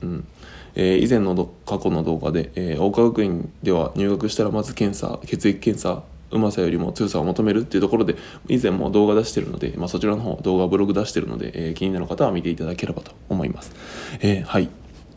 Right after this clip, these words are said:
じゃあ、えー、早速なんですけど、まあ、そもそもこの三十六分が重要、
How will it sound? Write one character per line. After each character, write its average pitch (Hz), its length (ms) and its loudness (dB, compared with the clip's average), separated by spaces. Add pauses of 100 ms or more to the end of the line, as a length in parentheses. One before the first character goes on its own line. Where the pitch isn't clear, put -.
(380)
じ 127 100 10
ゃ 104 160 12
あ、 - 80 0
え 101 960 6
ー、 - 40 0
早 104 140 0
速 104 460 4
な 98 120 2
ん 90 40 0
で 98 100 0
す - 140 -8
け 67 120 -4
ど、 98 440 6
ま 82 40 -4 (240)
あ、 - 100 -2 (160)
そ - 160 0
も 127 140 6
そ 156 120 4
も 139 220 6
こ 120 180 0
の 107 280 2 (800)
三 139 240 2
十 101 100 2
六 101 140 -2
分 110 180 4
が 95 80 2
重 98 300 4
要、 92 40 -2